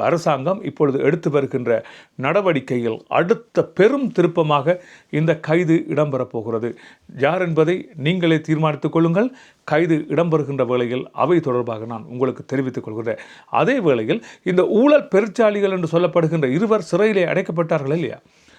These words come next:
சிறையிலே அடைக்கப்பட்ட அந்த இருவருக்கும் வழங்கப்பட்ட உணவு ஒவ்வாமை காரணமாக அவர்கள் இப்பொழுது, அ, வைத்தியசாலையிலே அனுமதிக்கப்பட்டிருக்கிறார்களாம். எத்தனை பேருக்கு, எத்தனை ஊழல் செய்து நீங்கள்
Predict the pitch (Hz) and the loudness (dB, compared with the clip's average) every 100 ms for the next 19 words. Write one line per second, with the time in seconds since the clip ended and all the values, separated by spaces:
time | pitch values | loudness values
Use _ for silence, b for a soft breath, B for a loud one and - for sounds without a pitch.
0 | b - 202 254 254 214 131 180 214 180 | b 2 2 4 2 2 2 2 2 2
1 | 190 160 170 - 123 156 160 131 190 196 | 2 2 2 2 0 2 2 2 4 4
2 | 180 247 208 160 170 185 180 160 147 123 | 2 -2 0 2 2 2 0 2 2 2
3 | 175 240 247 185 156 165 151 127 127 127 | 2 2 4 4 4 2 2 0 -2 -2
4 | 127 135 220 B B B B 147 180 175 | -2 0 -2 B B B B 2 4 2
5 | 147 170 165 165 240 240 127 123 113 110 | 2 2 2 4 2 0 0 2 2 0
6 | 117 - _ _ _ _ _ _ 151 214 | -2 -10 _ _ _ _ _ _ 0 0
7 | 240 202 196 160 147 143 131 135 160 139 | 2 2 2 2 0 0 -2 -2 0 0
8 | 135 117 110 110 107 117 - B B B | -2 -6 -6 -8 -10 -10 -12 B B B
9 | 127 139 208 180 160 170 196 180 269 285 | -2 0 2 2 2 2 2 2 -2 -2
10 | 302 - _ _ _ _ - 156 160 226 | -8 -20 _ _ _ _ -2 0 2 0
11 | 202 165 175 247 220 196 202 196 180 175 | 0 0 4 2 2 0 0 -2 -2 -2